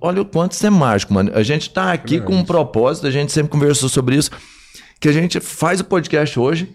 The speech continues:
Speaker 1: com a intenção de ajudar algumas pessoas de alguma forma. Sei lá, dar conteúdo, dar informação, dar voz pra quem precisa.
Speaker 2: Sempre.
Speaker 1: A gente tenta ajudar de alguma forma,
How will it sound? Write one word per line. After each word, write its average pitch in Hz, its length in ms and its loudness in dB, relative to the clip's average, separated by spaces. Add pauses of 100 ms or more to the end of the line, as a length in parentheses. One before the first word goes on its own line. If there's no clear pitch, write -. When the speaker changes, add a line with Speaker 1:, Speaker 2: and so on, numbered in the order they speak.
(380)
Speaker 1:
com - 80 -4
a 160 80 2
intenção 165 460 -2
de 165 100 -2
ajudar 160 300 0
algumas 165 320 2
pessoas 151 320 0
de 160 60 4
alguma 147 240 4
forma. 107 380 2
Sei 143 180 -2
lá, 113 160 2
dar 101 180 0
conteúdo, 120 680 2
dar 107 140 0
informação, 113 760 2
dar 120 220 2
voz 113 420 2
pra 120 180 -2
quem 123 200 -4
precisa. 113 460 -4
Speaker 2:
Sempre. 110 440 -2
Speaker 1:
A - 40 0
gente 185 260 0
tenta 196 220 2
ajudar 151 280 2
de 156 80 0
alguma 165 220 0
forma, 87 400 -2